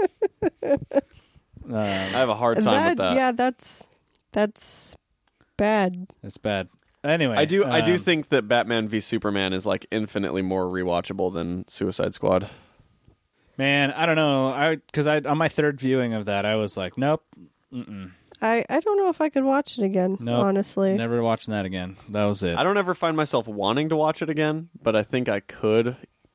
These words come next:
Speaker 3: way before I could watch Suicide Squad again.
Speaker 2: That is
Speaker 1: Mm.
Speaker 2: true. I would, if I had to choose between the two,
Speaker 1: Yeah.
Speaker 2: I'd watch B V S.
Speaker 3: Yeah.
Speaker 2: But, uh, I don't have to choose between the two, so I probably won't watch either one again.
Speaker 3: Yeah. But then, I
Speaker 1: Same.
Speaker 3: mean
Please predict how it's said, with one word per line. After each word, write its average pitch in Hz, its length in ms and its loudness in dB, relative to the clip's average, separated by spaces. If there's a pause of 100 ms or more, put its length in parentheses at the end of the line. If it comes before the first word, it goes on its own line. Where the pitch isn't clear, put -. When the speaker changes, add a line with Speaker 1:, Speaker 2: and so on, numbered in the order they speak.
(320)
Speaker 3:
way 107 220 4
before 98 360 2
I 95 80 4
could 101 140 -6
watch 92 220 0
Suicide 92 400 -4
Squad 90 220 0
again. 95 320 -4 (440)
Speaker 2:
That 160 240 -2 (200)
is 247 160 0
Speaker 1:
Mm. 247 200 2
Speaker 2:
true. 104 260 -2 (120)
I 123 120 -4
would, 131 300 0
if - 160 -2
I 165 60 2
had 160 140 0
to 151 60 -8
choose 143 220 -2
between - 220 -6
the 123 80 -4
two, 220 60 -4
Speaker 1:
Yeah. 220 320 0
Speaker 2:
I'd 220 40 -2
watch 107 240 -6
B 107 120 -4
V 98 200 -6
S. 85 320 -8 (260)
Speaker 3:
Yeah. 80 220 -6
Speaker 2:
But, 101 320 0
uh, 90 280 -2 (600)
I 120 100 -2
don't 131 180 2
have 107 140 -6
to - 60 -18
choose 95 200 -8
between 98 260 -8
the 92 40 -6
two, 95 220 -6
so 101 140 -6
I - 20 -4
probably 98 220 0
won't 95 180 -4
watch 95 160 -4
either 92 220 -2
one 85 140 -6
again. 76 260 -12 (360)
Speaker 3:
Yeah. - 100 -20 (260)
But 156 100 -2
then, 214 160 2
I - 40 -2
Speaker 1:
Same. 185 100 4
Speaker 3:
mean 190 220 0